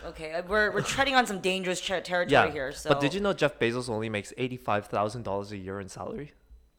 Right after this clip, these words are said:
Speaker 1: Really? What a 양아치.
Speaker 2: Do you know what that means?
Speaker 1: That means that he's not paying the taxes.
Speaker 2: Right, because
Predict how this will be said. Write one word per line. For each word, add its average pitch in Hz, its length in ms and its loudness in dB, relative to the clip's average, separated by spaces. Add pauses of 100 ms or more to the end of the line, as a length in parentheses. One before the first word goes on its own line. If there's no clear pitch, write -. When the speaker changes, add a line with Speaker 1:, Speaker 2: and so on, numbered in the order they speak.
Speaker 1:
Really? 170 600 0 (240)
What 185 160 -4
a 254 40 0
양아치. 180 580 -4 (500)
Speaker 2:
Do 123 80 -2
you 127 40 2
know 170 100 8
what 165 120 6
that 135 140 6
means? 151 260 0
Speaker 1:
That 233 160 4
means 269 140 -2
that 269 80 4
he's 214 140 -2
not 202 200 6
paying 214 200 -2
the 185 60 -8
taxes. 170 680 -4 (220)
Speaker 2:
Right, 127 440 10
because - 300 4